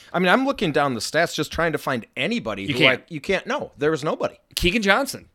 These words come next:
Speaker 2: who you called out and we both called out on the last podcast, he is the guy that is making plays. You can just tell when he gets the ball in his hand, he's the best playmaker. So what does Brian Ferentz do? Again, like,
Speaker 1: Just doesn't give him the ball.
Speaker 2: I, I mean, the, the rushing totals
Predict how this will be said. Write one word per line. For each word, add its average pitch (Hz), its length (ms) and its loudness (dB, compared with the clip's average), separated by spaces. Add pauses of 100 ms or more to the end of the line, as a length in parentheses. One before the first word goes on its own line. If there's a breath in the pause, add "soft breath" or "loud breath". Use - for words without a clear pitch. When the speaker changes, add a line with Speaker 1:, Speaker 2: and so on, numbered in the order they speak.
(180)
Speaker 2:
who 147 200 0
you 160 200 -2
called 180 280 2
out 165 140 2
and 156 80 -4
we 139 100 -2
both 147 200 -4
called 127 220 -2
out 113 240 0
on 123 140 -2
the 117 80 -6
last 120 320 -4
podcast, 127 460 -4
he 220 280 -6
is 233 200 -4
the 165 100 0
guy 107 480 0 (260 soft breath)
that 160 160 0
is 147 140 -2
making 139 340 -4
plays. 117 420 -4
You 175 60 -4
can 202 160 -4
just - 240 -4
tell 185 260 2
when 226 120 -4
he 202 60 -4
gets 175 200 -4
the 135 100 -8
ball 123 340 -2
in 127 120 -6
his 113 160 -4
hand, 113 320 -2
he's 110 200 -6
the 113 80 -4
best 113 260 -4
playmaker. 110 580 -4 (460 loud breath)
So 180 200 2
what 156 180 8
does 175 160 0
Brian 151 300 2
Ferentz 160 280 -4
do? 151 360 -2
Again, 175 360 -4 (200)
like, 139 420 0
Speaker 1:
Just - 140 -16
doesn't 98 200 -4
give 82 100 -12
him 71 40 -18
the - 60 -20
ball. 95 160 -6
Speaker 2:
I, - 440 -10 (200)
I 185 40 0
mean, 180 260 0
the, 175 120 4
the 151 220 0
rushing 143 500 2
totals 107 560 -6